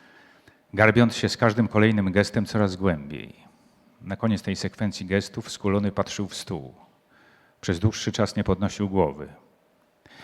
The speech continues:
Podczas gdy ja sugerowałem możliwość porównań struktury karnawału ze znanymi mi partyturami becketowskimi. Upłynęło dobrych kilkadziesiąt sekund, zanim zrozumiałem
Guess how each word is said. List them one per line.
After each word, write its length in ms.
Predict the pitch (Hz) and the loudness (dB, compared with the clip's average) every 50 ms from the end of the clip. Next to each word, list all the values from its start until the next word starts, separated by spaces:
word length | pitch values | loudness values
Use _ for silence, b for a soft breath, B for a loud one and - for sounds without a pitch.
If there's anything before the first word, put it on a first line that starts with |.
| B B | B B
Podczas 360 | - 104 - - 110 101 92 | -2 -2 0 2 0 0 0
gdy 180 | 90 95 104 104 | 0 2 2 4
ja 220 | 113 127 127 117 | 4 4 2 0
sugerowałem 600 | 101 - 110 101 101 98 101 92 110 110 117 117 107 | -2 -6 -8 -6 -2 -2 -2 -2 -2 -2 -2 -4 -4
możliwość 500 | 101 92 - 104 107 110 113 - - - | -4 -6 -6 -6 -4 -4 -4 -4 -4 -8
porównań 520 | - 92 101 107 98 104 110 104 104 92 - b b b b b b b b | -4 -4 -2 -2 -2 -2 -4 -4 -4 -6 -10 b b b b b b b b
struktury 520 | - - - 107 - - - 117 104 101 | -18 -12 -8 -8 -8 -4 -2 0 0 0
karnawału 720 | - - 101 95 95 101 95 90 85 85 82 80 85 104 120 | 2 2 0 2 2 2 0 0 0 0 0 0 -2 -4 -4
ze 140 | 117 117 92 | -4 -4 -4
znanymi 500 | - 98 98 95 90 87 95 98 107 113 | -2 -2 -2 -2 -2 -2 -4 -2 -2 -4
mi 220 | 107 101 104 107 | -2 -2 -4 -4
partyturami 680 | - - 107 98 - - 104 - 92 87 87 87 98 95 | -2 -2 -2 -2 -2 -6 -8 -6 -4 -4 -4 -4 -4 -6
becketowskimi. 960 | 90 98 - - 95 - 101 - - - - - - 82 69 60 60 _ 80 _ _ _ _ _ _ _ b b b b b b b b b b b b b b b b b b b - | -8 -8 -10 -10 -8 -8 -8 -10 -8 -14 -14 -14 -14 -18 -18 -18 -20 _ -20 _ _ _ _ _ _ _ b b b b b b b b b b b b b b b b b b b -6
Upłynęło 540 | 110 107 - 123 117 127 131 127 127 131 117 | -4 0 2 4 6 6 8 8 6 6 6
dobrych 320 | 113 135 127 127 123 - | 6 4 4 4 0 0
kilkadziesiąt 560 | - 135 117 - 117 113 120 - 127 113 - | 0 -2 2 2 2 2 2 0 0 -2 -2
sekund, 400 | - - 135 127 - - 131 123 | -2 -2 -2 -2 -2 -4 -6 -6
zanim 280 | 127 120 117 113 107 101 | -2 -2 -2 0 0 0
zrozumiałem 640 | 104 107 101 95 107 107 113 120 120 117 117 117 104 | 0 0 0 0 0 2 2 2 2 2 0 -2 -4